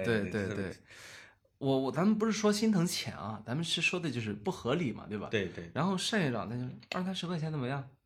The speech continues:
Speaker 1: 挺好。”然后他就跟我们，呃，“玩累了吧？”然后工作人员手里拿几个橘子，一人塞俩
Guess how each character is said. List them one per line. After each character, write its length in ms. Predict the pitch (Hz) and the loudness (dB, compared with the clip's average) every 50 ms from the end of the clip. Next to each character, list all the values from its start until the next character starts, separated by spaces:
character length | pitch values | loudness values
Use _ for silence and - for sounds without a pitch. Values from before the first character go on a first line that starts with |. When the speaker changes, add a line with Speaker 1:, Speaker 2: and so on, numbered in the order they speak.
| _ _ _ | _ _ _
Speaker 1:
挺 160 | - 185 214 | 4 6 6
好。” 400 | 208 175 117 - - - - _ _ _ | 6 6 4 2 -2 -8 -18 _ _ _
然 120 | - 127 135 | -4 0 2
后 220 | 147 151 135 117 - - | 4 6 6 4 4 0
他 100 | 135 139 | -2 0
就 120 | 135 131 127 131 - - - - - - - _ _ | 0 0 0 -2 -6 -12 -16 -18 -18 -18 -20 _ _
跟 140 | - 143 135 | 2 4 6
我 40 | |
们， 280 | 123 120 117 117 - - - - - | 6 6 6 4 2 0 -6 -12 -10
呃 120 | 127 117 - - - - - _ _ _ _ _ - - _ _ - | -10 -10 -10 -12 -16 -20 -20 _ _ _ _ _ -20 -20 _ _ -4
，“玩 160 | 151 180 202 | 0 2 4
累 140 | 220 214 202 | 6 8 8
了 100 | 190 175 | 10 10
吧？” 260 | 165 156 147 131 117 110 | 12 10 10 10 8 4
然 100 | 113 123 | 4 4
后 160 | 135 135 120 110 - - - - - - _ - - - | 4 4 2 0 -2 -8 -16 -20 -20 -20 _ -20 -14 -6
工 100 | - 151 | -2 0
作 120 | 139 135 | 0 2
人 80 | 131 131 | 2 2
员 80 | 131 - | 2 2
手 140 | - 139 | 2 4
里 100 | 139 135 | 4 4
拿 240 | 120 113 110 - 139 | 4 2 0 -2 -4
几 180 | 143 - 135 113 | -2 -2 -2 -2
个 80 | 110 | -2
橘 240 | 117 104 - 113 123 | -4 -4 -4 -2 -2
子， 100 | 120 120 | 0 0
一 100 | 120 139 | 2 4
人 140 | 139 127 127 | 4 4 4
塞 220 | 127 127 - 131 | 2 2 4 4
俩 140 | 127 123 - | 4 4 2